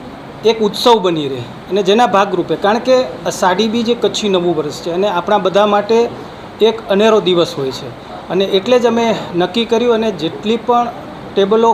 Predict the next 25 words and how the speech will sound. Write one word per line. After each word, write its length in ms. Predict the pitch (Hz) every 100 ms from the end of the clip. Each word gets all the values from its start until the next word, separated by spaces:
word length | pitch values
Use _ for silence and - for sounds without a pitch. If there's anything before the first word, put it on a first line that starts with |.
| 220
કૃતિમાં 540 | 202 - 220 220 214 156
ભાગ 160 | 170 196
લેનાર 260 | 208 214 214 175
બધા 280 | 185 208 185
લોકોને 380 | 175 214 202 139 117 - - - - 175
અમે 180 | 202 208 196 190 - -
પ્રોત્સાહિત 500 | 170 165 - 208 165 151
વ્યક્તિગત 400 | 156 208 202 214
પણ 120 | 220 208
ઇનામ 200 | 208 208
આપશું. 320 | 208 202 226 220 - -
પહેલા 260 | 170 190 196
નંબરે 280 | 196 196
આવશે 300 | 185 180 185 185
એને 100 | 185 170
એકાવન 320 | 165 185 190
હજાર 200 | 185 196 190
રૂપિયા, 300 | 202 190 160
બીજા 240 | 160 180
નંબરે 300 | 185 180 180
આવશે 340 | 175 170 - 175 165 - - - -
એને 100 | 170
એકતાલીસ 400 | 151 - 185 190
હજાર 180 | 185 185
રૂપિયા, 340 | 180 185 180